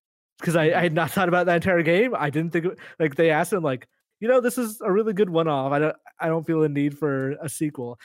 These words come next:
So let's see, like, if they do have a, another question of, like, what happened to the world or who killed the world or whatever, the equivalent question of that, like, "Oh, that sounds super cool. I'd love to find out about that." My worry is that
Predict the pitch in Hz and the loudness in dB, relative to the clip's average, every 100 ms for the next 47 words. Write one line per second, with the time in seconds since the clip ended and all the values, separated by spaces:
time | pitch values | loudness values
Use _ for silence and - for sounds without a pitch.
0 | - - 196 196 208 - 202 202 131 123 | -6 0 4 4 0 0 2 4 2 0
1 | _ _ _ _ _ 175 185 180 151 156 | _ _ _ _ _ -2 2 2 4 2
2 | 214 277 262 - 190 196 196 180 156 143 | 2 0 -4 -6 -4 0 2 2 0 -4
3 | _ 170 160 160 170 - 156 - 151 131 | _ -2 0 0 0 0 -2 -2 -4 -4
4 | - _ _ - 139 170 156 156 160 175 | -6 _ _ -10 0 0 2 -2 -2 -4
5 | 170 143 139 165 131 - - - 165 - | -2 -2 0 0 -2 -4 -10 -8 -6 -2
6 | 165 160 139 147 165 160 147 147 180 196 | 0 0 0 0 2 2 0 -2 -2 -4
7 | - 151 147 - 165 175 180 - _ _ | -4 -2 -2 0 -2 0 -6 -8 _ _
8 | _ _ 160 160 175 147 139 208 - _ | _ _ -6 -4 -6 -4 -4 -4 -10 _
9 | _ _ - 147 147 - _ _ 214 185 | _ _ -2 -2 -4 -16 _ _ -4 -2
10 | 165 - 180 196 185 - 214 165 156 147 | -2 -2 -4 -4 -6 -2 -2 0 -2 -2
11 | 156 180 165 208 156 123 113 92 - - | -4 -4 -4 -2 -4 -6 -8 -10 -14 -20
12 | - 151 175 196 185 185 190 175 135 151 | -6 0 2 4 4 4 2 0 -2 -10